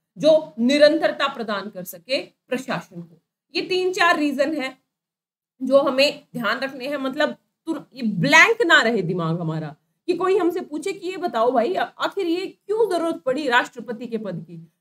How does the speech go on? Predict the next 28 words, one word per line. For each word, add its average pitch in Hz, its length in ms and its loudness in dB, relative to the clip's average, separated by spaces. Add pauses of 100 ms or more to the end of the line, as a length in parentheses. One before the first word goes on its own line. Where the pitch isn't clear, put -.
(140)
तो 320 60 -4
हम 294 180 -2
उसे 311 160 -4
बता 233 340 4
सके 220 280 -8
कि 220 120 -14
"देखो 233 260 0
भाई, 185 360 -6 (160)
राष्ट्र 254 460 2
के 262 80 -6
प्रमुख 254 640 -8
के 240 360 2 (120)
रूप 247 260 -2
में 254 140 -2
एक 233 340 -4
ऐसे 277 420 2 (100)
पद 311 240 2
की 294 100 -2
जरूरत 233 380 -2
थी 233 60 -8
जो 226 120 -4
देश 240 280 -6
की 220 200 -4
एकता, 254 320 -2
अखंडता 226 520 -2
का 214 120 -4
प्रतीक 180 520 -12
हो, - 60 -20